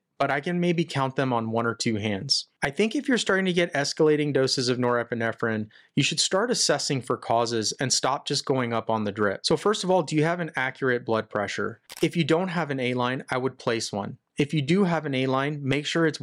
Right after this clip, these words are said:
working correctly. There's not bubbles in the line. Transthoracic echo is going to be your friend here. You can look at L V function, and if it's down, you can start inotropes. If the R V function is bad,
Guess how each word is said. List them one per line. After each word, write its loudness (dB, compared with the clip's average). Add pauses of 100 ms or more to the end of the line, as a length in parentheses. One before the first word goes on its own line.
working 0
correctly. 0
There's 2
not -4
bubbles -2
in 0
the 2
line. 0 (100)
Transthoracic 0
echo 2
is 0
going 0
to -2
be 2
your 2
friend -2
here. -4 (340)
You 2
can 0
look 2
at -4
L 2
V -4
function, -2
and -2
if 0
it's 0
down, -4 (260)
you 2
can -2
start 0
inotropes. -4 (160)
If 0
the -2
R 2
V -2
function -2
is 2
bad, -2